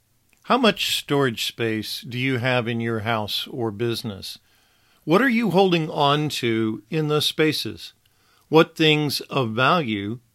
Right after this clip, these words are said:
do you have? And how do you calculate that value?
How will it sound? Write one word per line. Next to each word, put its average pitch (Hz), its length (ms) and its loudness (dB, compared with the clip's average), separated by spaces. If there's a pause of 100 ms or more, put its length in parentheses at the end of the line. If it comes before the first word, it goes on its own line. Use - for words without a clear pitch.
(140)
do 117 120 -6
you 113 180 0
have? 107 460 -2 (600)
And 120 180 -2
how 143 240 0
do 123 120 -4
you 120 220 -2
calculate 101 720 -8
that 98 200 -8
value? 113 540 -4